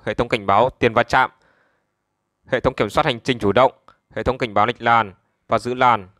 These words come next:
hệ thống đèn pha tự động thích ứng. Bên cạnh đó, mẫu xe sở hữu các trang bị tiên tiến hỗ trợ người lái bao gồm hệ thống cảnh báo điểm mù, hệ thống cảnh báo phương tiện cắt ngang, hệ thống cảnh báo áp suất lốp và camera toàn cảnh ba trăm sáu mươi độ.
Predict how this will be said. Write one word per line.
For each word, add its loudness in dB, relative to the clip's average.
hệ -10
thống -6
đèn -2
pha 0
tự -8
động 0
thích -16
ứng. -4
Bên -8
cạnh -2
đó, 4
mẫu -4
xe 0
sở -8
hữu -8
các -8
trang -8
bị -8
tiên -8
tiến -2
hỗ -6
trợ -6
người -2
lái 2
bao 0
gồm 2
hệ -8
thống -4
cảnh -6
báo 2
điểm -2
mù, 2
hệ -8
thống -4
cảnh -6
báo 0
phương -8
tiện -10
cắt -6
ngang, 0
hệ -4
thống -2
cảnh -2
báo 4
áp 4
suất -2
lốp 4
và 2
camera 0
toàn -4
cảnh 0
ba 0
trăm -4
sáu -6
mươi -4
độ. 2